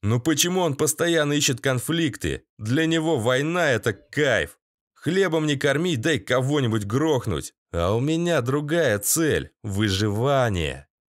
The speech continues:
Налаживание комфортного быта и воспитание потомства. Блин,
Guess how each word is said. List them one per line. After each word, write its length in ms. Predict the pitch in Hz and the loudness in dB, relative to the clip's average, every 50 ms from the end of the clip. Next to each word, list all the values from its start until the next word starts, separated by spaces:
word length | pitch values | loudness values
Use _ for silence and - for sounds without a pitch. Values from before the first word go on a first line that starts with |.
| _ | _
Налаживание 880 | - 95 101 110 117 135 160 175 170 165 143 139 147 139 143 139 135 131 | -4 -2 0 2 2 2 2 2 2 2 2 0 0 0 0 0 0 0
комфортного 720 | - 139 127 120 - - 151 156 139 - 131 117 107 110 | 2 0 0 0 0 0 0 0 0 0 -2 0 0 0
быта 380 | 104 104 117 165 175 143 - 120 | 0 0 -2 -2 -2 0 0 0
и 40 | 107 | 0
воспитание 680 | 98 107 101 - - 120 - - 151 135 120 113 104 | 2 0 -2 -2 -4 -6 -2 0 0 2 2 0 0
потомства. 840 | 92 101 95 - - 135 139 127 110 92 - - 87 76 69 - _ _ _ _ _ _ _ _ _ - | 0 0 -2 -2 0 0 0 0 0 -2 -2 -2 -4 -4 -4 -6 _ _ _ _ _ _ _ _ _ -16
Блин, 580 | 92 87 85 127 156 156 170 165 127 98 87 _ | -14 -6 -2 0 0 2 2 2 0 -2 -4 _